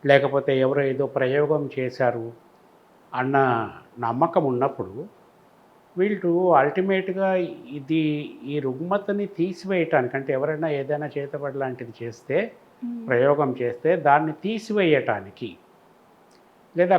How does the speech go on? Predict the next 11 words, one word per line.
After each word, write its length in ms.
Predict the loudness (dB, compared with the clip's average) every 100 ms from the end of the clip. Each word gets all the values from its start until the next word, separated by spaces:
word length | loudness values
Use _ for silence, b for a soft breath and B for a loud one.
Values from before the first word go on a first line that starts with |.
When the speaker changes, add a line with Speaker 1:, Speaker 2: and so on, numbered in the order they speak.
| 6
Speaker 1:
కొన్ని 180 | 6 8 6
రకాల 320 | 4 4 6 4 2
దృష్టి 460 | -6 -8 -10 -6 0 4
దోషాలు 500 | 4 4 0 0 -2 -16 _ _ _ _ _ _ _ 0
కలిగి 340 | 2 2 0 2 6
ఆ 20 | 6 4
మనిషి 380 | 2 -2 -4 -2 0 0 -2
నీరసించిపోవటము 1000 | -2 -4 -6 -12 -8 -4 -4 -2 -4 -4 -6
ఇట్లాంటివి 440 | -6 -6 -6 -8 -12
అయినప్పుడు 420 | -12 -14 -14 -16 -18 -20 _ b b b b b _ _
ఆ 120 | 4